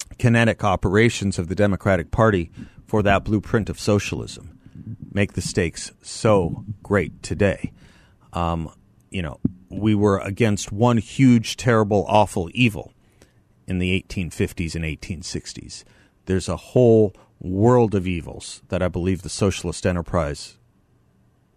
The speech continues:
stares us with today. And, and interesting,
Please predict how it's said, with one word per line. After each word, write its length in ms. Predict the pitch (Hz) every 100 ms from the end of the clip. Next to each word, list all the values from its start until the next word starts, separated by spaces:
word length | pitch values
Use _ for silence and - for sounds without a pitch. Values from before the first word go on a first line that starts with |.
| _
stares 380 | - 113 92 -
us 340 | 76 - - _ _
with 360 | - 92 - - _ _
today. 420 | - 98 120 - - _ - - _ _ _ -
And, 600 | 123 123 120 117 120 - _
and 400 | 120 113 110 -
interesting, 680 | 123 120 123 104 - 107 104